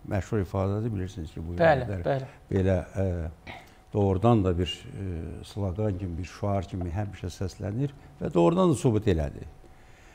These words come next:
Speaker 1: Və mən bu gün bir daha geriyə baxıb, e, görürəm ki, cənab prezidentin o zaman dediyi
Speaker 2: Prezident.
Speaker 1: bütün sözlər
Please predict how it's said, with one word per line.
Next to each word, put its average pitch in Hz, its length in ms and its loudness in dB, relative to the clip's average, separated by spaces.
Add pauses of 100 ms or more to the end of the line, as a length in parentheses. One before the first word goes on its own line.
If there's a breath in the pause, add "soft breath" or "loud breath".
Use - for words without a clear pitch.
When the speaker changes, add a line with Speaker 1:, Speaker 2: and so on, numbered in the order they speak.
(300 soft breath)
Speaker 1:
Və 147 160 12
mən 175 240 8
bu 180 100 10
gün 175 200 8 (400)
bir 147 300 6
daha 123 240 10
geriyə 120 580 8 (920 loud breath)
baxıb, 110 400 4 (1120 soft breath)
e, 104 40 -2
görürəm 110 640 6
ki, 120 380 2 (160)
cənab 110 340 0
prezidentin 92 440 -2
o 101 120 -2
zaman 82 360 -2 (200)
dediyi 92 460 4 (380 soft breath)
Speaker 2:
Prezident. 131 240 -6
Speaker 1:
bütün 202 240 8
sözlər 123 600 4